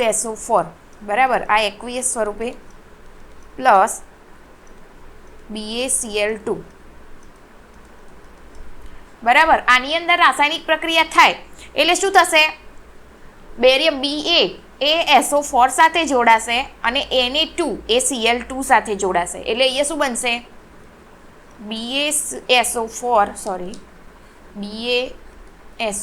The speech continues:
ઓ ફોર એક સોલિડ સ્વરૂપે પ્લસ અહીંયા શું બની જાય? ટુ એન એ સી એલ, એટલે કે મીઠું.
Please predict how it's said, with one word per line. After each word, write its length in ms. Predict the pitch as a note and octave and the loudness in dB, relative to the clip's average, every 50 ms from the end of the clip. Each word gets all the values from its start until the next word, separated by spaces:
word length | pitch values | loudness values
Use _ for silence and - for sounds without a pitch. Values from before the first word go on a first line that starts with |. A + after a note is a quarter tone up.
| A3+ | -6
ઓ 20 | G#3+ G#3 - - | -8 -8 -6 -2
ફોર 200 | A#3+ A3 G3 G3 - - - G#3+ | 2 2 2 2 0 -4 -8 -8
એક 80 | G3 - - - - - - - - - | -8 -10 -12 -20 -20 -16 -12 -8 -6 -2
સોલિડ 360 | A#3 G#3 G3+ G#3+ B3+ C#4 - - | 0 0 2 0 -2 -4 -6 -4
સ્વરૂપે 420 | C4+ B3+ G#3+ G3 F#3 F#3+ G3 F#3+ F#3+ G3 - - - - - - - - - - - - | -2 -2 0 -2 -2 -2 -4 -4 -4 -6 -10 -16 -20 -20 -20 -20 -20 -20 -20 -20 -14 -6
પ્લસ 340 | - D4 C#4+ A#3 G3+ G#3 G3+ - - - - | 0 4 4 6 6 4 2 -2 -10 -8 -6
અહીંયા 260 | A3+ B3 C4 C#4 C4+ | -4 -2 -2 -2 -2
શું 100 | E4+ D4+ D#4 | 0 0 0
બની 220 | D4 D4+ D4+ C#4 C#4+ | 0 0 -2 0 0
જાય? 140 | C#4+ C#4+ C#4+ - | 0 0 0 -4
ટુ 180 | - - D4+ D4+ D4+ D#4 D#4 D#4 D#4 D#4 - - - G#3 G#3+ | -10 -10 -8 -8 -8 -8 -8 -8 -8 -8 -4 0 2 2 2
એન 180 | G3+ G3+ G#3 | 2 0 -4
એ 20 | G#3+ A3+ A#3+ C4+ - - | -8 -8 -8 -6 -6 -6
સી 180 | - B3+ G#3+ G3 F3+ E3 | -6 -4 -2 -2 -2 -2
એલ, 80 | E3 - - - - - | -2 -6 -14 -14 -6 -4
એટલે 180 | G#3+ - A#3 A#3+ A#3+ | -2 -2 -2 -2 -2
કે 60 | D4 D4+ D#4+ | -2 -2 -2
મીઠું. 400 | D#4 C4+ - - - - C4 F3+ | -2 -4 -4 -4 -6 -6 -4 -6